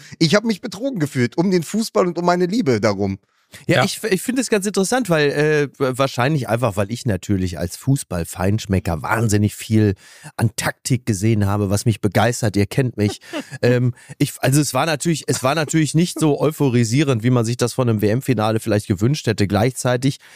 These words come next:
Speaker 2: fand ich's, da ich mich dann jetzt irgendwann dann auch an die Spanier und ihren Stil gewöhnt habe, dann durchaus ganz interessant zu sehen, wie die Spanier,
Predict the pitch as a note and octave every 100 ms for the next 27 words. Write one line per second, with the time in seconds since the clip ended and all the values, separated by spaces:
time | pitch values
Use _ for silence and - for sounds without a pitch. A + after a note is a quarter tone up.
0 | - - B2 C#3+ D#3+ D#3+ - B2 B2 C3
1 | C3+ C#3 C3+ A#2+ C#3 - C#3+ D3 C3+ C3
2 | C3 A#2 - A#2+ A#2 - A#2 C#3 B2+ C3
3 | A#2 A#2 - C3 A#2+ G#2+ A2+ D3+ C3 A2+
4 | A2 C3+ - - A2+ A2 C3 E3 C3+ -
5 | B2 B2+ C3 B2+ - A#2+ C#3 - A2+ B2
6 | C3 - - - - A2+ A2+ - A2+ G#2+
7 | C3+ C3+ C3